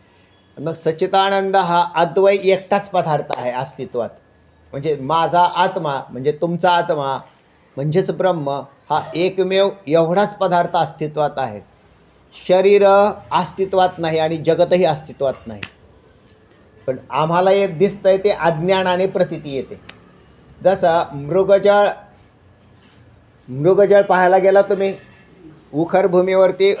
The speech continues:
उन्हाळ्याच्या दिवसामध्ये तप्त भूमीवरती पाण्याची कल्पना होते, तिथं पाणी दिसतंय, पण वास्तविक पाणी अस्तित्वातच नाही.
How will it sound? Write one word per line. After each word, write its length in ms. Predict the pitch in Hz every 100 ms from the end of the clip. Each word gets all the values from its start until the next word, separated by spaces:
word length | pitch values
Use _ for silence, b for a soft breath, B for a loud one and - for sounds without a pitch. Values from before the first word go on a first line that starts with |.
| -
उन्हाळ्याच्या 540 | 175 180 180 180 180 185
दिवसामध्ये 680 | 190 180 180 165 165 185 175 - _ _ _ -
तप्त 240 | 202 202 202
भूमीवरती 680 | 175 180 185 185 156 185
पाण्याची 640 | 185 - 170 180 185 180 190
कल्पना 420 | 185 165 165 156
होते, 340 | 135 117 95 - - - _ _ -
तिथं 160 | 151
पाणी 380 | 151 165 165 170
दिसतंय, 440 | 165 156 - 110 95 _ _ _ _ _ _
पण 140 | 147 143
वास्तविक 720 | 151 170 156 - 190 202 -
पाणी 260 | 175 175 190
अस्तित्वातच 760 | 170 151 175 175 175 175 175
नाही. 200 | 143 113